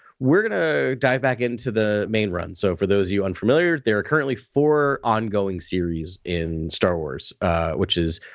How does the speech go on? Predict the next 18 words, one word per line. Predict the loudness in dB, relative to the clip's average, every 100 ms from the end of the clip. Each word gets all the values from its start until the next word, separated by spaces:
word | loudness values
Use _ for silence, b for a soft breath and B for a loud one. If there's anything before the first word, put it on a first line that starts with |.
| B
Star | -2 2 2
Wars, | 2 0 -4 -10 _ _ _ _ _ -6
self-titled, | -2 0 2 2 2 -2 -8 -18 B B B
Doctor | 2 2 2
Aphra, | 0 0 0 0 -2 -8 -4
Bounty | 0 0 -2
Hunters, | -4 -4 -6 -8 -2
and | 0 0 -2
Darth | -2 -2
Vader. | -8 -10 -16 B B B B _ 0
And | 2 2 -4 -8 -14
we're | -4 0
gonna | 2 2
get | 0 0
caught | 0 0
up | 0 -6
to, | -10 -2 0 2 2 0 0
um, | 0 2 0 -2 -6